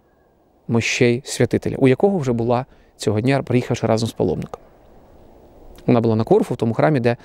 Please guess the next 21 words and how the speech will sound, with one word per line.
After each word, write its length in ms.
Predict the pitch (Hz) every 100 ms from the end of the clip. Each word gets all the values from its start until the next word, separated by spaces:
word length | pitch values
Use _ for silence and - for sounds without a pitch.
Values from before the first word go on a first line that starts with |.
| - _ -
перебувають 480 | 113 113 120 107
мощі 240 | 117 104 -
святителя. 400 | - - - - - - - - - - -
І, 160 | 196 -
зайшовши 380 | 151 185 226 175
в 40 |
храм, 280 | - 196 165
вона, 320 | 147 143 135 - - - -
не 80 | 147
начебто 360 | 151 151 -
із 240 | 151 135 -
рідним, 340 | 139 127 104
почала 340 | 113 127 147
з 40 | 143
ним 120 | 127
говорити. 340 | 123 117 107
Так 180 | 117 135
вона 140 | 120 107
це 120 | 117
мені 180 | 113 113
описувала. 420 | 202 185 151